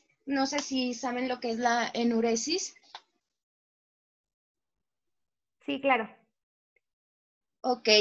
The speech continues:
Speaker 1: este, te digo, tienen recuerdos frecuentes e involuntarios de los hechos violentos que ellos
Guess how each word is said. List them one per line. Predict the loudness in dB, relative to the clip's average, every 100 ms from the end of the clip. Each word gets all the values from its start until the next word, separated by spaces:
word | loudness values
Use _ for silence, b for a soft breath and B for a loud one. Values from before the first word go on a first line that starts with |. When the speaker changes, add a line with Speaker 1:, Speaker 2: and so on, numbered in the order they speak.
| 6
Speaker 1:
este, | 4 4 0 0 2 6 4 2
te | 2 4
digo, | 4 4
tienen | 2 2 2 0 0
recuerdos | -2 0 2 2 0
frecuentes | -2 0 2 2 0 -4 -6 -4
e | 2
involuntarios | 4 4 2 2 0 0 0 0 -2
de | -4
los | -4 -6
hechos | -8 -8 -6
violentos | -4 -4 -4 -8 -10
que | -2 0 2
ellos | 2 0 -2